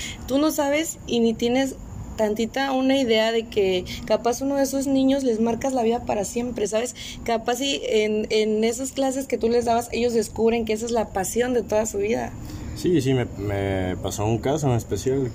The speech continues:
Speaker 2: que hace años atrás yo le enseñé a jugar a un chavito, él ha de haber tenido como ocho años. Este chavito empezó a agarrarle amor, de ahí se metió a unas clases, empezamos a jugar todavía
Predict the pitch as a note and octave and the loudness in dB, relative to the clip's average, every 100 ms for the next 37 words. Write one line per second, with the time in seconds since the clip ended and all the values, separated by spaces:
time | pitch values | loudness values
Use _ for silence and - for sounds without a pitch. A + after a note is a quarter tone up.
0 | - F2+ E2 G1+ - - - - F2+ F2+ | -4 -2 -2 -4 -8 -8 -8 -8 -6 -2
1 | G2 F#2+ F#2+ G2+ A2 B2 G2 F#2+ F#2 F2+ | 0 0 0 0 0 0 0 0 2 0
2 | E2+ - F2+ F2+ - E2+ E2+ E2+ E2 D#2 | -2 -4 -6 -6 -6 -4 -4 -4 -4 -4
3 | E2 D#2+ F#2 F2+ E2+ F2 E2+ E2+ G2 - | -6 -6 -4 -2 -2 -4 -4 -4 -4 -2
4 | B2 - - - - - - F2 - F2 | -4 -6 -10 -10 -10 -10 -10 -10 -8 -4
5 | F2 F2 - F#2 F2 E2+ E2+ F2 G2 G#2+ | -2 -2 -2 -4 -4 -4 -4 -4 -4 -2
6 | C3 D3+ - - - - - - - - | -2 -2 -8 -14 -14 -14 -14 -14 -14 -10
7 | F2 F#2+ F2+ E2+ F2 E2 F#2+ F#2 F2 E2+ | -6 -4 -4 -2 -2 -2 0 2 0 0
8 | E2+ - F2+ - F2+ F2+ F2+ F2 F#2 F#2 | -2 -4 -6 -2 -2 -2 -2 -2 -2 0
9 | F#2+ G#2+ C3 C#3+ A2+ F2 F2 F2+ F2 E2+ | 0 0 -2 -4 -6 -2 -4 -4 -4 -6
10 | - F2+ E2+ F2 F2+ E2+ A2 A2+ B2+ D3+ | -4 -4 -2 -2 -4 -2 -2 0 0 -2
11 | - - - - - - D#2+ E2 F2 F2+ | -4 -8 -8 -10 -10 -8 -6 -6 -4 -4
12 | F2+ F2 F2+ F2 F2+ F2+ F#2 A2+ B2+ C3 | -4 -2 -2 -2 -2 0 2 2 2 -2